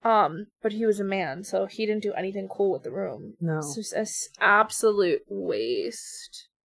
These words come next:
Speaker 2: Yeah.
Speaker 1: 'Cause, like, men don't really know how to, like, decorate, you know?
Speaker 2: No. Can I overshare a little bit?
Speaker 1: You can overshare.
Speaker 2: So I've been to a few men's homes.
Speaker 1: Yeah.
Speaker 2: There is, like, two types of man.
Speaker 1: Yeah.
Speaker 2: There is,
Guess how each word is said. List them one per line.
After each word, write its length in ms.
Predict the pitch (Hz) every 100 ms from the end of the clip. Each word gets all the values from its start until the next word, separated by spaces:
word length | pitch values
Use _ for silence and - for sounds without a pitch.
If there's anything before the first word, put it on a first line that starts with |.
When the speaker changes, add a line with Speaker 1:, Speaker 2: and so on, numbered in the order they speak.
| _ _ _ _ _ -
Speaker 2:
Yeah. 420 | 170 165 151 139 139 _ _ _ _ _ _ _ _
Speaker 1:
'Cause, 100 | -
like, 140 | - 240
men 180 | 220 214
don't 140 | 247
really 180 | 254 277
know 140 | 277
how 60 | 285
to, 80 | 285
like, 120 | 247 190 _ _
decorate, 840 | - 214 - - - 214 214 214 -
you 160 | 208
know? 240 | 220 226 233
Speaker 2:
No. 360 | 170 151 147
Can 140 | 156 262
I 60 |
overshare 440 | 277 160 170 226 202
a 40 |
little 140 | 196 202
bit? 260 | 233 247 - 190 _ -
Speaker 1:
You 80 | 254
can 140 | 381
overshare. 760 | 269 - - - - - 277
Speaker 2:
So 80 | 285
I've 60 | 262
been 120 | 349
to 120 | 339
a 60 | 254
few 480 | - 208 185 - - _ 160
men's 400 | 180 165 156 -
homes. 440 | 156 139 139 143
Speaker 1:
Yeah. 360 | 226 196 127 220 _ _ _ _ _ _ -
Speaker 2:
There 300 | 180 247 294
is, 160 | 320 285
like, 420 | 311 320 - - _ -
two 280 | - 277 262
types 440 | - - 196 -
of 120 | 180 151
man. 400 | 151 127 110 127 _ _
Speaker 1:
Yeah. 260 | 220 202 - _ _ - -
Speaker 2:
There 320 | 180 220 226 226
is, 500 | 226 220 214 -